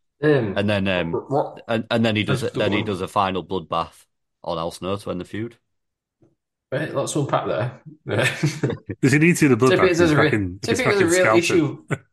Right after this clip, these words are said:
Speaker 1: over people having hair, doesn't he? <laughs>
Speaker 2: Who, Gangrel?
Speaker 1: That's right. Yeah, anyone having hair seems like 'cause you, 'cause you're losing yours, you don't want anybody else to have it. <laughs>
Speaker 2: It's not my fault. He's got a
Speaker 1: His
Speaker 2: deadly,
Speaker 1: eyes took away
Speaker 2: deadly
Speaker 1: from that.
Speaker 2: looking, uh, thing that can scalp.
Speaker 1: Um, violent. Uh,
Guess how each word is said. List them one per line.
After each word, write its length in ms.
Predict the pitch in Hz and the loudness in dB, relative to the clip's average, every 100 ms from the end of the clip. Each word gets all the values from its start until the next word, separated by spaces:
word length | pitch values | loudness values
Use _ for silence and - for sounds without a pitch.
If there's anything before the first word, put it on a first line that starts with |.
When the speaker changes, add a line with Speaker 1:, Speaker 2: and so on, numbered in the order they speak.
| _ | _
Speaker 1:
over 180 | 151 143 | -8 -6
people 280 | 139 151 143 | -2 -2 -2
having 280 | 131 120 107 | -2 -4 -6
hair, 260 | 110 120 123 | -6 -4 -4
doesn't 240 | 117 117 | -6 -8
he? 920 | - - 139 - - - - - - | -8 -8 -10 -8 -12 -10 -12 -12 -4
<laughs> 20 | |
Speaker 2:
Who, 100 | 127 | 0
Gangrel? 360 | 120 110 110 113 | 2 2 2 2
Speaker 1:
That's 120 | - | 2
right. 360 | 76 113 113 - - _ _ - | -2 -6 -8 -12 -20 _ _ -8
Yeah, 160 | 135 - - | -8 -8 -6
anyone 320 | 156 214 247 | -2 0 0
having 240 | 190 151 113 | 0 -2 -2
hair 280 | 110 90 82 - | -2 -2 -8 -8
seems 200 | 160 147 | -6 -4
like 160 | 131 | -4
'cause 140 | 170 165 | -4 -2
you, 200 | 170 - | -2 -2
'cause 120 | 156 | 0
you're 160 | 156 | 0
losing 260 | 151 139 135 | 0 -2 -4
yours, 340 | 127 113 85 | -4 -6 -8
you 60 | 110 | -8
don't 100 | 117 | -8
want 120 | 95 | -6
anybody 200 | 120 110 | -4 -2
else 160 | 113 113 | -2 -2
to 60 | |
have 140 | 110 110 117 | -4 -4 -4
it. 60 | 143 | -6
<laughs> 40 | - _ - _ - - | -8 _ -20 _ -20 -16
Speaker 2:
It's 260 | - - | -16 -16
not 100 | - | -16
my 160 | - 101 | -8 -8
fault. 220 | 110 92 | -6 -10
He's 140 | - - | -10 -12
got 200 | 73 - | -10 -8
a 40 | |
Speaker 1:
His 140 | - - - | -10 -10 -6
Speaker 2:
deadly, 120 | - | -2
Speaker 1:
eyes 220 | 113 120 | 0 0
took 80 | 117 | -2
away 160 | - 101 | -4 -4
Speaker 2:
deadly 120 | 85 | -6
Speaker 1:
from 100 | 82 | -6
that. 100 | 80 | -6
Speaker 2:
looking, 140 | 87 82 | -6 -6
uh, 240 | 76 80 - _ _ _ _ | -6 -8 -10 _ _ _ _
thing 180 | 90 92 | -8 -6
that 120 | 90 | -8
can 120 | 92 | -10
scalp. 460 | 80 - - 87 - | -10 -10 -8 -8 -6
Speaker 1:
Um, 240 | 123 113 - | -4 -4 -2
violent. 520 | 123 117 104 98 - | 0 2 0 -2 -4
Uh, 120 | 117 | -6